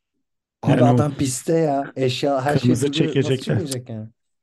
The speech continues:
Speaker 2: Çıkmayabilirdi. Yani olağan durumda normal yönetimde çık-, çıkmazdı hatta. Yani bu son yıllardaki saçmalıklardan artık kestiremiyor hiçbir takım maalesef.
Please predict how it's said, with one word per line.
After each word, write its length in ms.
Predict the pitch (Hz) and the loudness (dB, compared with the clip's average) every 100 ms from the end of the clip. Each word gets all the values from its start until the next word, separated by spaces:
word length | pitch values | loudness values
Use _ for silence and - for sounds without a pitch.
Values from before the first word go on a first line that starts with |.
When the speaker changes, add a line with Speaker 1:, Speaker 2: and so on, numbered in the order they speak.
| _ _ - - _ _ _ _ - | _ _ -20 -20 _ _ _ _ -6
Speaker 2:
Çıkmayabilirdi. 760 | 147 - 143 147 139 143 127 | -4 2 2 2 2 0 0
Yani 200 | 127 127 | 2 2
olağan 540 | 147 139 127 131 165 165 | 2 2 4 4 2 2
durumda 340 | 135 127 127 | 2 2 2
normal 460 | 131 120 120 143 147 | 2 0 0 0 0
yönetimde 640 | 131 120 127 127 156 - - | 0 -2 -4 -2 -2 -4 -6
çık-, 240 | - 131 - _ - | -6 -6 -12 _ -10
çıkmazdı 560 | 131 - 147 147 120 | -6 0 0 0 -4
hatta. 320 | 110 101 - | -6 -6 -6
Yani 220 | 139 127 117 | -2 0 -2
bu 60 | |
son 340 | 120 - 135 127 | -2 0 2 2
yıllardaki 1600 | 120 117 117 117 127 123 - _ _ - _ _ - 143 135 - | 2 0 -2 -2 -2 -4 -10 _ _ -20 _ _ -2 0 0 -4
saçmalıklardan 1080 | - 127 - 123 117 - 127 117 127 123 143 _ - | -4 -4 0 0 0 0 -2 0 0 -2 -8 _ -2
artık 320 | 143 - 165 | -2 -2 -4
kestiremiyor 580 | - 135 - 151 165 131 | -4 -4 -2 0 2 0
hiçbir 420 | 107 - 120 107 - _ _ _ - | -2 -6 -6 -6 -8 _ _ _ -10
takım 300 | 110 - 95 - - | -6 -4 -6 -8 -4
maalesef. 420 | 151 - 101 147 | -2 -2 -4 -10